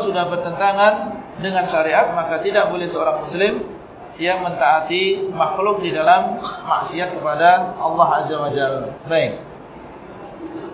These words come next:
Kemudian setelahnya beliau mengatakan, "Wa yuhafiduna 'alal jama'at." Dan mereka ahlu sunnah memelihara solat berjamaah.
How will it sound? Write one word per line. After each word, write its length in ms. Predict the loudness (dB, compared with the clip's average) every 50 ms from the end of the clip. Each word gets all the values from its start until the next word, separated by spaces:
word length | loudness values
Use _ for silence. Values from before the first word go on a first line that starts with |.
| -12 -12 -10
Kemudian 280 | -8 -4 2 4 4 4 4
setelahnya 360 | 2 2 2 2 2 0 -2
beliau 240 | 0 2 2 2 4
mengatakan, 560 | 4 4 4 4 2 0 2 0 0 0 2
"Wa 160 | 2 2 2
yuhafiduna 1040 | 2 2 0 0 4 6 6 6 6 2 -2 -4 -2 0 0 0 2 0 2 0 0 2 0 -2 0 2
'alal 380 | 4 4 4 4 4 2 0 0 0
jama'at." 540 | 0 0 0 2 4 6 6 6 4 2 0 -4 -8 -10 -14 -16 -18 -18 -18 -18 -18 -18 -18 -16 -16 -16 -16 -12 -2 -2
Dan 160 | 0 2 4
mereka 400 | 4 4 4 6 6 8 8 8 8
ahlu 140 | 6 2
sunnah 680 | -2 -4 -4 -4 2 4 6 8 8 6 4 -2 -4 -6 -8 -12 -14 -16 -18 -18 -18 -18 -16 -8
memelihara 1200 | 0 2 2 2 4 0 0 0 0 4 6 6 8 8 8 6 6 4 4 2 2 0 -2 -4 -2
solat 360 | 2 4 6 6 6 6 6
berjamaah. 800 | 2 0 0 0 0 0 4 4 4 6 4 2 0 -2 -4 -6